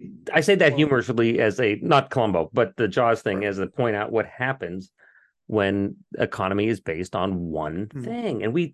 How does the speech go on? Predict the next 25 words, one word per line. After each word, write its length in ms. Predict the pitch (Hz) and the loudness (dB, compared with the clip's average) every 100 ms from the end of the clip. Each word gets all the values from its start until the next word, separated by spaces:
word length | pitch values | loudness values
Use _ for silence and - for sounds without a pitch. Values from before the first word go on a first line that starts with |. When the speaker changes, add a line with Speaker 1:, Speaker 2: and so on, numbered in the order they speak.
| - | -10
Speaker 1:
lived 280 | - 277 233 156 | -2 -2 -2 -6
this 360 | 139 156 - | -2 -2 -2
lesson 460 | 165 233 - 113 92 | -4 -4 -2 -2 -2
before. 600 | 90 - 82 78 87 - _ _ _ _ _ _ _ _ _ _ _ _ _ _ _ | -6 -6 -4 -4 -6 -10 _ _ _ _ _ _ _ _ _ _ _ _ _ _ _
And 280 | - 156 147 | -2 0 0
I 80 | 147 | -2
just, 220 | 160 139 _ _ _ _ - 156 | -4 -6 _ _ _ _ -12 -2
I 120 | 151 | 2
worry 260 | 151 165 | 4 4
that 120 | 156 131 | 4 4
we're 100 | 127 | 2
heading 180 | 131 117 | 2 2
down 160 | 104 | 2
that 140 | 95 113 | 2 0
path 220 | 92 95 | -2 -2
again. 240 | 85 78 _ _ _ _ _ - 123 | -8 -10 _ _ _ _ _ -10 -8
Speaker 2:
Hmm. 120 | 143 - _ _ _ _ _ _ _ - | -8 -16 _ _ _ _ _ _ _ -10
Your 220 | 151 143 | -4 -2
region 380 | 117 113 110 135 | -4 -6 -10 -16
is 80 | - _ _ _ _ _ _ _ _ _ _ - | -20 _ _ _ _ _ _ _ _ _ _ 0
Speaker 1:
Yes. 200 | 117 - | 0 0
Speaker 2:
heading 180 | 123 101 | -6 -8
down 180 | 98 95 | -12 -14
that 160 | 95 | -16
path. 260 | - 113 | -14 -16